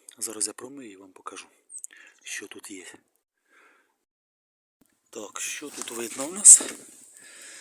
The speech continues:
Бачимо одна, дві, так,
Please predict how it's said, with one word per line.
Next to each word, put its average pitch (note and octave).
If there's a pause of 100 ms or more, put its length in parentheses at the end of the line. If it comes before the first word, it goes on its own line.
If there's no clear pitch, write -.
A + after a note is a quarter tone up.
(480)
Бачимо A#2 (180)
одна, A#2+ (1080)
дві, A#2+ (1900)
так, -